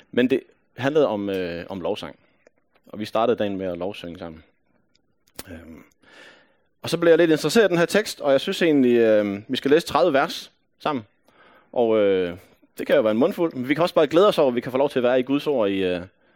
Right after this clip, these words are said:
hele tredive vers sammen her. Så det skal vi. Og, øh, et andet vers, som, øhm, som sprang i øjnene på mig, da jeg begyndte at arbejde med det, det var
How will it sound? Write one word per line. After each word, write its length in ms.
hele 180
tredive 260
vers 340
sammen 260
her. 80
Så 100
det 80
skal 220
vi. 120
Og, 280
øh, 120
et 160
andet 280
vers, 200
som, 280
øhm, 440
som 140
sprang 300
i 40
øjnene 260
på 140
mig, 140
da 60
jeg 140
begyndte 240
at 80
arbejde 340
med 180
det, 180
det 120
var 180